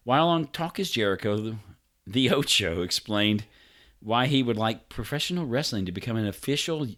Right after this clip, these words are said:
Olympic sport. "I literally w-, want to go in front of the I O C,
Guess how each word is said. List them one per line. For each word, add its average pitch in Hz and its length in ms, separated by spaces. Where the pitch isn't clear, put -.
Olympic 101 460
sport. - 480
"I 139 120
literally 170 420
w-, 127 180
want 117 280
to 147 100
go 104 240
in 101 40
front 113 220
of 113 80
the 123 120
I 113 180
O 135 80
C, 82 500